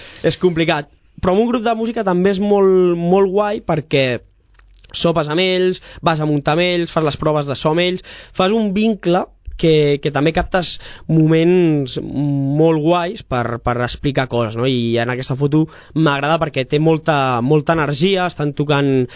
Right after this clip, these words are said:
la guitarra i l'acordió com si, com si s'acabés el món i amb molta, amb molta felicitat perquè era l'últim cop que tocarien junts tota, tota la banda aquella, aquella temporada, perquè cada any la, la dissolen, no?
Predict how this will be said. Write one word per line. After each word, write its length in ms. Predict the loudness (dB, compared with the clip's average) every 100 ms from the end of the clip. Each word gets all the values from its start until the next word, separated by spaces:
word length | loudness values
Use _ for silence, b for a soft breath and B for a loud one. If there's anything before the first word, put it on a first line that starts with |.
| B B -2
la 160 | -2
guitarra 380 | -2 -4 -4 -4
i 20 |
l'acordió 540 | -6 -4 -2 2 2 2
com 160 | 0 -2
si, 400 | -2 -2 0 -2 -4
com 100 | -4
si 140 | -4 -4
s'acabés 400 | -2 -2 -2 0
el 140 | 0
món 240 | 2 2 2
i 80 |
amb 140 | 0 0
molta, 480 | -2 0 0 -2 -4
amb 160 | -4 -4
molta 160 | -2 -2
felicitat 420 | -2 -2 -4 -2
perquè 240 | -4 -2
era 160 | -2 -2 B B B 2
l'últim 480 | 4 4 2 -2 -2
cop 220 | -2 0
que 80 | -2
tocarien 400 | -2 0 2 0
junts 320 | 0 -2 -2 -4
tota, 300 | -2 0 0 0 0 -2 -4 -4
tota 240 | -4 -2
la 80 | 0
banda 360 | 0 0 0 -2 b b b b _ -20 -12
aquella, 600 | -10 -8 -6 -4 -4 -6 -6
aquella 560 | -6 -4 -4 -6 -6
temporada, 400 | -4 -2 0 2 0
perquè 180 | -4 -4
cada 220 | -2 0
any 140 | -2 -2
la, 480 | 0 0 -2 -6 -8
la 180 | -6 -4
dissolen, 520 | -2 -2 -2 -4 -6
no? 160 | -8